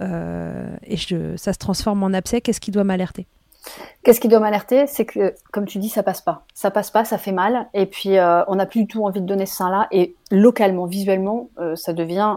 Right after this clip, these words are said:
Speaker 2: euh, j'ai envie de dire, euh, très, très rouge, très inflammatoire. Il y a une coque, hein, dans notre jargon, on appelle ça une coque, c'est-à-dire quelque chose de très, très dur qui ne s'en va pas. C'est-à-dire qu'on a beau drainer,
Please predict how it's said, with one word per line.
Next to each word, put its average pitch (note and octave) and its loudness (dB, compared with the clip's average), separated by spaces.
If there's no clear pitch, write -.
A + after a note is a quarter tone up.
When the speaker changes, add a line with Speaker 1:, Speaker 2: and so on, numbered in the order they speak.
Speaker 2:
euh, D#3 -6
j'ai E3 -8
envie D#3+ -4
de F3 -4
dire, G3 -4
euh, D#3+ -4
très, A#3 -2
très A3 -2
rouge, G3+ -2
très F#3 -4
inflammatoire. F3+ -2
Il A#3 2
y - 6
a F#3+ 4
une F#3+ 2
coque, - 2
hein, E3+ -2
dans F3 0
notre F3 -2
jargon, F3 0
on - 0
appelle F3+ -2
ça F#3 -6
une E3+ -2
coque, F3 2
c'est-à-dire - -10
quelque F3+ -4
chose G3 0
de F3+ 0
très, A3+ 0
très G#3+ 2
dur F#3+ -8
qui G3 -6
ne F3+ -4
s'en F#3 -4
va F3+ 0
pas. F3+ -6
C'est-à-dire - -12
qu'on G#3 -2
a G3+ 4
beau G3 4
drainer, G3+ 2